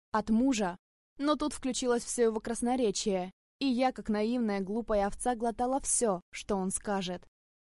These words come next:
«Ещё слишком рано, нам не время, ты слишком молода». Я словно обслуга была рядом с ним, помогала, вдохновляла и сдувала пылинки. Ему и не нужен был никакой ребёнок.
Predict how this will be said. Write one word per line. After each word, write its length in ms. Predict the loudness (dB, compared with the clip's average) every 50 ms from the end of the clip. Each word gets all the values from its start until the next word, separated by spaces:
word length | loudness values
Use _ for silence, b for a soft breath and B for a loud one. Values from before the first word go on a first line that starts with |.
| _ _ _ _ _ -6
«Ещё 280 | -2 -2 0 2 0
слишком 480 | 0 0 -2 -2 -2 -2 -2 -2 -2 0
рано, 420 | 2 2 4 4 4 4 2 0
нам 260 | 0 -2 -2 -2 -2 0
не 100 | -2 0
время, 480 | 0 0 0 0 0 -2 -2 -4 -4
ты 100 | -6 -8
слишком 380 | -6 -4 -4 -4 -2 -2 -2 0
молода». 640 | 0 0 2 2 0 0 2 0 2 2 0 -2 -6 _ _ _ _ _ _ _ _ _ _ _ _ _ _
Я 200 | -2 0 2 2
словно 360 | 2 2 2 2 4 4 2 2
обслуга 540 | 0 -4 -4 -2 -2 0 0 0 0 -2
была 260 | -2 0 0 0 2 2
рядом 280 | 2 2 2 2 0
с 120 | 0 0 2
ним, 320 | 2 2 2 2 0 -4 -8 _ _ _ 2
помогала, 640 | 2 4 6 6 4 4 4 4 4 4 4 2 0
вдохновляла 760 | 0 -2 -4 -2 0 0 0 0 0 0 2 2 2 2 0
и 120 | -2 -2
сдувала 460 | -4 0 0 0 2 2 2 2 0
пылинки. 760 | 0 0 0 0 2 2 2 2 2 0 0 -2 -4 -4 -4 -10 _ _ _ _ _ _ _ _ _ _
Ему 320 | -2 2 2 4 4 4 4
и 140 | 4 2 2
не 140 | 2 4
нужен 360 | 2 2 2 4 4 4 4 4
был 140 | 4 2
никакой 420 | 2 2 2 0 -2 0 0 0 2
ребёнок. 640 | 2 2 0 2 2 2 2 2 0 -2 -4 -6